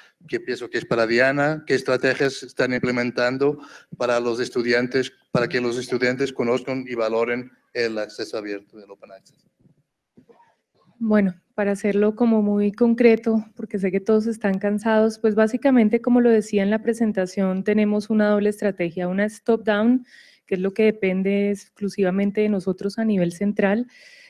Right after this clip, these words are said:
Speaker 2: Eh, evidentemente, suscribir una política de acceso abierto, tener un repositorio institucional que es el número uno en Colombia,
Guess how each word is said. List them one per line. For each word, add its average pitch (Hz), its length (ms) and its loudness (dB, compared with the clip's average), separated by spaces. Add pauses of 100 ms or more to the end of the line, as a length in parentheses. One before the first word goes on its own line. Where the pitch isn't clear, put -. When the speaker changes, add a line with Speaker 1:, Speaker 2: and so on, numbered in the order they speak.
(140)
Speaker 2:
Eh, 185 720 4
evidentemente, 196 800 2
suscribir 208 600 -2
una 226 200 2
política 208 500 2
de 202 40 4
acceso 185 380 -4
abierto, 196 480 4
tener 180 280 -4
un 190 100 -2
repositorio 190 800 0
institucional 180 760 -4
que - 80 -10
es 190 100 -12
el 196 160 -4
número 196 360 -2
uno 170 180 -8
en 190 80 -8
Colombia, 175 560 -2